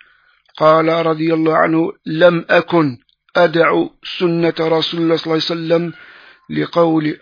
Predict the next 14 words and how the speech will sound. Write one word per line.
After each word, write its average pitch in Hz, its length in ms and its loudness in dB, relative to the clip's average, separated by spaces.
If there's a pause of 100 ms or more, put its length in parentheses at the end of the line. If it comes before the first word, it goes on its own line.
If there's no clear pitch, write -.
أحد 151 380 -6
من 143 220 -2
الناس"، 143 540 -4 (460)
فمن 160 380 -6
تبينت 165 540 -4
له 156 100 -6
السنة 156 500 -4 (460)
فيجب 160 840 -2 (220)
الالتزام 160 720 -2
بها 156 460 -4 (120)
واتباعها 165 920 -2 (520)
وإن 160 280 0
خالفها 151 760 -4 (480)
الناس. 143 520 -2